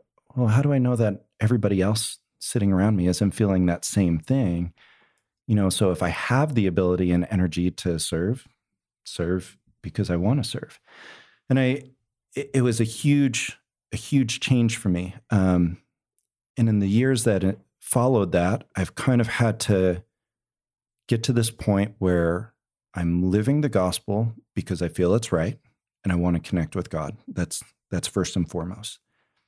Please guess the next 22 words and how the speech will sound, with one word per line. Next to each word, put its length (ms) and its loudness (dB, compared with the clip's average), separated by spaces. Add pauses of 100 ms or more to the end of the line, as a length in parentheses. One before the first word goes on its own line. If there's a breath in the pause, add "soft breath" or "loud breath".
(360)
And 160 2
then 120 4
when 140 2
it 80 -2
comes 320 0
to 100 -2
the 120 -2
church, 640 -2 (720 soft breath)
um, 480 2 (420)
first 180 0
of 60 -4
all, 80 4
I 100 0
kinda 220 2
see 160 -4
them 160 0
as 160 -4
two 120 -10
different 300 -8
things. 380 -16 (180)
I 60 -12
see 460 -6